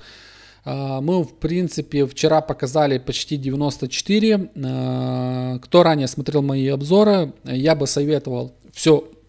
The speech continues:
чем мы выше, тем больше сокращать позиции на покупку, п-, переносить стоп-лоссы всё выше и выше, потому что мы, я думаю, где-то, где-то достигли какого-то пика, и я жду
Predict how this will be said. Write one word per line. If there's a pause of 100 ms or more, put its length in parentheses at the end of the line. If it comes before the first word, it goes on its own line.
(240)
чем
мы
выше, (760)
тем
больше
сокращать
позиции
на
покупку, (640)
п-,
переносить
стоп-лоссы
всё
выше
и
выше,
потому
что
мы,
я
думаю, (640)
где-то,
где-то
достигли
какого-то
пика,
и
я
жду